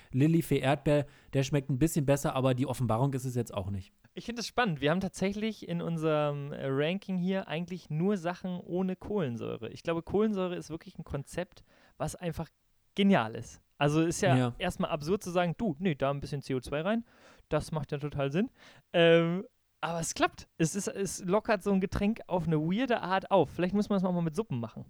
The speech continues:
Speaker 2: Einfach mal Suppen sprudeln. Vielleicht ist das dann geil.
Speaker 1: Ich
Speaker 2: Oder
Speaker 1: hab,
Speaker 2: Tee
Speaker 1: ich
Speaker 2: sprudeln.
Speaker 1: merke auch gerade, ich hab ausschließlich, also River Cola, da, das ist ja auch Sinn,
Speaker 2: Ist
Speaker 1: also
Speaker 2: auch
Speaker 1: es
Speaker 2: keine
Speaker 1: ist ja
Speaker 2: Kohlensäure.
Speaker 1: keine Kohlensäure drin, ne? Das ist ja Sinn der
Speaker 2: Ja.
Speaker 1: Sache.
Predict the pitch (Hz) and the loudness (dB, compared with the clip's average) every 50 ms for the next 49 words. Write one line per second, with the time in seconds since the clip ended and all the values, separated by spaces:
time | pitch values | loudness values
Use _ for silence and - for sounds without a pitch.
0 | _ _ - 180 185 175 175 165 151 156 196 _ 202 185 170 - - - - - | _ _ -2 -2 0 2 0 0 0 -2 -2 _ -2 -2 -2 -4 -10 -16 -4 0
1 | 196 196 175 180 180 180 185 _ _ _ _ _ _ - 170 170 - 165 - - | 0 2 2 2 2 0 -2 _ _ _ _ _ _ -4 -4 -4 -4 -8 -6 -6
2 | 185 165 - - 151 143 151 151 135 117 110 117 147 - 143 - 196 175 - - | -6 -6 -4 -6 -6 -2 0 0 0 0 -2 -4 0 0 4 4 4 4 4 -4
3 | 160 170 - - - 160 135 - 156 160 196 - 214 170 170 - - - 139 135 | -6 -6 -6 -2 0 0 2 4 4 2 4 2 0 0 0 -4 0 2 0 0
4 | 135 160 160 160 - - 151 196 196 - - 170 170 - 151 - - 123 123 123 | 2 0 -2 -2 2 4 4 4 2 0 -4 -4 -4 -4 -8 -4 -2 2 4 6
5 | 117 127 147 165 156 135 - 147 151 143 143 135 135 123 - - 139 127 127 - | 6 4 4 2 0 0 2 2 4 4 4 2 2 -2 -4 -10 -8 -8 -8 -6
6 | - 160 135 - 143 131 127 139 135 - 139 127 123 135 147 139 - 113 - 131 | -6 -8 -4 -2 -2 -2 -2 -2 -4 -4 -10 -4 -4 -2 -2 -2 -6 -4 -4 -2
7 | 120 117 135 123 123 113 113 110 - 123 127 123 120 120 135 127 123 123 131 139 | 0 0 0 0 -2 -2 -2 -4 -2 0 2 2 4 4 4 4 6 6 6 6
8 | 135 123 123 120 123 120 127 131 117 110 120 120 113 117 113 135 123 120 120 113 | 6 6 4 4 4 4 4 4 4 4 4 2 2 0 -4 -4 -4 -4 -2 -2
9 | 135 143 135 120 117 123 127 120 123 117 107 120 127 156 - | -2 0 0 0 2 2 2 2 2 0 0 0 -2 -2 -4